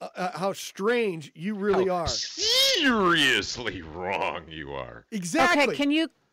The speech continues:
Speaker 3: get that seriously wrong? Can you just get that little clip, please? Sorry.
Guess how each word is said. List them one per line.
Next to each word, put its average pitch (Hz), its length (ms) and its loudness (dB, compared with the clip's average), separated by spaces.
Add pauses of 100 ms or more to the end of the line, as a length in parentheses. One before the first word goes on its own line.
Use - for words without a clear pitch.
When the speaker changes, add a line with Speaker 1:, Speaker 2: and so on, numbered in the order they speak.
(160)
Speaker 3:
get 254 180 0
that 254 200 -4
seriously 370 1300 4
wrong? 175 460 -2
Can 220 140 -4
you 220 100 -2
just 208 240 -8
get 214 160 -8
that 196 140 -6
little 196 180 -8
clip, - 300 -10
please? 220 420 -12 (680)
Sorry. 165 240 -18